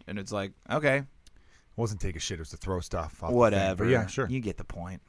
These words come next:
Speaker 1: "Shave your head."
Speaker 2: I think they were
Speaker 1: It's
Speaker 2: trying
Speaker 1: like,
Speaker 2: to show
Speaker 1: okay.
Speaker 2: you that the one dude was such a big fan that he would do whatever.
Speaker 1: They showed it in his fucking room with his photos everywhere
Speaker 2: Yeah,
Speaker 1: and
Speaker 2: it's true.
Speaker 1: stuff. I
Speaker 2: He
Speaker 1: get,
Speaker 2: was
Speaker 1: I mean,
Speaker 2: obsessed.
Speaker 1: look.
Speaker 2: I'm not taking offense to it. I didn't direct the fucking
Speaker 1: Look,
Speaker 2: thing.
Speaker 1: I know you're best friends with Steve
Speaker 2: We're not best
Speaker 1: Byrne.
Speaker 2: friends. We're friends.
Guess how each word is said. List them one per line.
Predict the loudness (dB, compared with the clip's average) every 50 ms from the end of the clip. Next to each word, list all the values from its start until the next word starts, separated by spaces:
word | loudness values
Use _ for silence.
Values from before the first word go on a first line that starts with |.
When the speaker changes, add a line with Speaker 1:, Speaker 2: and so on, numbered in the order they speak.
| -20 -20 -20 -20 -20 -20 -20 -20 _ -2
Speaker 1:
"Shave | 2 2 4 4
your | 4 4
head." | 4 4 4 4 4 8
Speaker 2:
I | 10 10
think | 10 12 12
they | 12
were | 12 12
Speaker 1:
It's | 12 10
Speaker 2:
trying | 8 8 8
Speaker 1:
like, |
Speaker 2:
to | 6
show | 4 4 8 10 10
Speaker 1:
okay. | 10 10 10 8 6
Speaker 2:
you | 8
that | 6 6 6 6 4
the | 2 2
one | 2 2 2 2 2 2
dude | 2 2 2 2
was | 2 0 -2 -2
such | -4 2 4 4 4 4 2
a | 0
big | 0 2 0 0
fan | 2 2 2 2 4 2
that | 2 0
he | 0
would | 0 2
do | 2 2 2
whatever. | 4 2 2 2 0 0 0
Speaker 1:
They | 2 4
showed | 6 8 10 10 10 10
it | 8 4
in | 2
his | 0 0 -2
fucking | -2 2 2 2 2 2 -4
room | 0 0 2 2
with | 2 2
his | 2 0 0
photos | 2 4 4 6 6 6 4 4
everywhere | 2 4 4 2 2 4 2 0
Speaker 2:
Yeah, | 0
Speaker 1:
and | -2 -4
Speaker 2:
it's | -4 -2
true. | -2 -2
Speaker 1:
stuff. | 0 4
I | 6 4
Speaker 2:
He | 6
Speaker 1:
get, | 6 4
Speaker 2:
was | 4
Speaker 1:
I | 4
mean, | 4 2 2
Speaker 2:
obsessed. | 2 0 -2 -6 -10 -12 -2 4
Speaker 1:
look. | 4 4 4 2 -6 _ _ -20 _ _ -20 -20 _ -20 -12 2 2
Speaker 2:
I'm | 4 4
not | 6 6
taking | 8 6 6
offense | 6 4 0 2 4
to | 4
it. | 4
I |
didn't | 4 2 4
direct | 4 2 2 2
the | -2
fucking | 0 0 2 2
Speaker 1:
Look, | 2 2
Speaker 2:
thing. | 2 0 0 -2 -6 -14 -20 -20 -12 -4
Speaker 1:
I | -2 2
know | 4 4 4
you're | 4 4 6
best | 6 6 6 4 0
friends | -2 -2 -2 -4 -6 -8
with | -8 -8
Steve | -6 -2 2 2
Speaker 2:
We're | 4
not | 6 6
best | 6 6 6 4
Speaker 1:
Byrne. | 2 2 2
Speaker 2:
friends. | 0 -4 -4 -4
We're | -4
friends. | 0 2 2 2 2 0 -6 -10